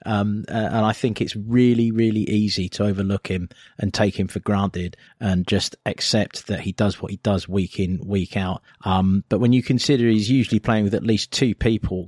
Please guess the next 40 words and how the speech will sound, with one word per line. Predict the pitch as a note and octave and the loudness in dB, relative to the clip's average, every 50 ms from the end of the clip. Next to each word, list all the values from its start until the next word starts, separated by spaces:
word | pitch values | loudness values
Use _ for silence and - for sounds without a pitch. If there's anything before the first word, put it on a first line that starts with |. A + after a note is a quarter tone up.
| G2 F#2+ | -12 -10
grappling | - G#2+ G#2 A#2+ A#2+ - - - G#2 F#2+ F2+ F2 | -4 0 2 2 2 0 0 -4 -4 -4 -4 -8
him | F2+ F2+ F2+ F2+ | -10 -12 -12 -12
and | F2 | -12
holding | F2+ - A2 G#2+ G2+ F#2+ G2 G2+ | -6 -4 -4 -4 -2 -4 -2 -2
on | G#2 G#2+ F#2+ F#2 | 0 0 0 -2
to | - G2+ | -2 -4
him | F2+ F#2+ F#2+ F2+ | -4 -4 -4 -4
and | F2 F#2 F#2+ F#2+ - - | -4 -6 -6 -8 -8 -8
chipping | - - - A#2 - - G2+ G2+ | -6 -2 -2 -2 -2 -2 -2 -2
away | G2+ G2 G#2 G2 | -2 -2 -2 -2
at | F2+ | -2
his | E2+ F#2+ G2 | -2 0 0
ankles, | G2+ G2+ G2 F#2 - - F2 F2+ F2+ F#2 | 0 0 0 -2 -4 -6 -8 -8 -8 -8
I | F#2+ F#2 | -8 -6
mean, | F#2 G2 G2 F#2+ | -4 -4 -4 -2
he's, | F#2 G2+ G2 F#2+ - - | -4 -4 -6 -6 -6 -6
yeah, | G#2+ G#2 F2+ D#2 | -6 -6 -6 -6
I | - G2+ G#2 | -6 -4 -2
agree. | G2 F#2 E2+ - F#2+ F2 E2+ E2+ | -4 -4 -4 -4 -6 -6 -6 -6
His, | F2+ G2+ F#2+ F2 - - _ - - - - - _ - | -6 -4 -4 -6 -6 -12 _ -20 -20 -20 -20 -20 _ -6
uh, | - F#2+ G2+ G3 - | -4 -2 -2 0 0
is | A#2 G2 F#2+ | 0 0 2
maybe | A2+ D#3 F#3+ A3 E3+ G#2+ G2 G2+ G#2+ | 4 4 4 4 2 0 -2 -2 0
his | G#2 G#2+ G2+ - | -2 -2 -2 0
most | A#2+ B2 A2 - | 0 0 0 0
phenomenal, | - - - A2+ A2 A#2 A#2+ C3 C#3 C3+ B2+ B2+ B2 B2 C3 C3+ - | -4 -2 0 2 4 6 6 4 4 4 4 4 4 2 0 -2 -2
uh, | - C#3 C3 C3 - | -2 -2 -2 0 0
half | - - C#3 C#3+ B2+ - | 0 0 2 2 2 0
season | - - D3+ C#3+ C3 A#2 B2 B2 | 0 0 0 0 2 2 0 2
yet | B2+ D3 E3 F#3+ - _ _ _ - | 2 2 0 0 -4 _ _ _ -10
in | - G2 G2 | -6 -4 -4
that | G2 F#2+ - - | -4 -6 -8 -8
sense, | - - G2+ F#2+ F2+ - - | -6 -4 -4 -4 -4 -6 -8
'cause | - - A2+ G2+ | -6 -6 -4 -2
he's | A2 G#2+ G2 | -2 -4 -4
carrying | - - - A#2 G#2+ G2+ G2+ F#2+ | -4 -6 -4 -2 -2 -2 -2 -4
so | - - G#2 F#2+ F#2+ | -4 -4 -4 -4 -4
much. | F#2+ G2+ G2 G#2+ - - - - - _ - | -6 -6 -8 -8 -12 -16 -20 -20 -14 _ -2
But | A2 G#2+ G#2 - _ _ _ - | 0 0 0 -2 _ _ _ -18
yeah, | F#2+ G2+ - - - - - | -18 -16 -16 -16 -16 -18 -18